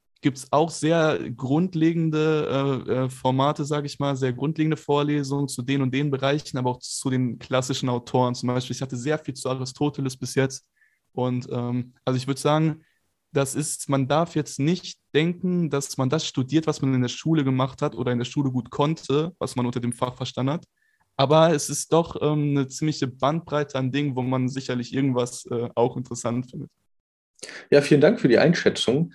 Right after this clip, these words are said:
Speaker 2: Das ist ganz spannend. Das räumt jetzt ja so ein bisschen mit diesem Bild auf, was ich selbst bis vor wenigen Sekunden auch hatte, dass man denkt, „Oh Mensch, Lehramt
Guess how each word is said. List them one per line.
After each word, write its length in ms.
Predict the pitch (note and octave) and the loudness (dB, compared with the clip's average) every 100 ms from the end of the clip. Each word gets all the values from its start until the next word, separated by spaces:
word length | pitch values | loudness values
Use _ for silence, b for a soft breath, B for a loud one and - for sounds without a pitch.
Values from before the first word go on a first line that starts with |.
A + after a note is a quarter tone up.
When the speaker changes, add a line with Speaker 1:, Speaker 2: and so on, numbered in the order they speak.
| B - | B 2
Speaker 2:
Das 140 | A2+ | 4
ist 60 | - | 4
ganz 180 | C3+ | 2
spannend. 280 | - A#2 D3 | 4 2 4
Das 200 | C#3+ - | 2 4
räumt 200 | B2+ C3 | 2 4
jetzt 140 | B2 - | 2 2
ja 80 | |
so 100 | A2+ | 0
ein 60 | A#2+ | 0
bisschen 240 | B2 B2 | 2 2
mit 80 | A2+ | 2
diesem 180 | G#2+ A2 | 2 6
Bild 160 | B2+ B2+ | 6 8
auf, 200 | G#2 G#2+ | 6 6
was 140 | G2+ | 4
ich 120 | G#2 | 4
selbst 340 | A2 A2 - - | 6 6 2 0
bis 320 | A2 G#2+ B B B - | 2 2 B B B 2
vor 400 | A2+ G#2+ G#2+ G#2+ | 8 8 8 6
wenigen 260 | C#3 B2 | 6 6
Sekunden 400 | A2+ G#2+ B2 G#2+ | 4 2 2 6
auch 180 | D3 - | 4 6
hatte, 200 | G2+ G#2+ | 4 6
dass 180 | G#2 - | 4 2
man 100 | G#2 | 2
denkt, 220 | G#2 A2+ | 2 4
„Oh 120 | G2 | 4
Mensch, 420 | G#2 A2 A2 - - | 6 4 2 -2 4
Lehramt 560 | A2 G#2+ A2 A2 - | 6 8 4 0 -8